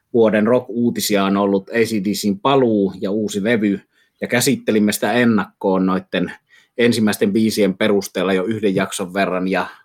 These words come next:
tänään käsitellään koko tätä Power Up-albumia,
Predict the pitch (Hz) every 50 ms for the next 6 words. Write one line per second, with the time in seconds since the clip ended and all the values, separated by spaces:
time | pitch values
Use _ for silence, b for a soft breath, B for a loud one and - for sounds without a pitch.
0 | _ - 107 101 101 101 95 87 95 92 - 101 95 - 92 92 90 92 95 92
1 | 92 92 - _ _ _ _ _ _ _ _ _ - 131 120 120 - 120 107 101
2 | - - - - 95 95 - 113 104 104 101 95 92 90 85 - 95 92 - -
3 | - - - _ _ _ _ - 110 117 117 104 104 107 104 104 98 92 95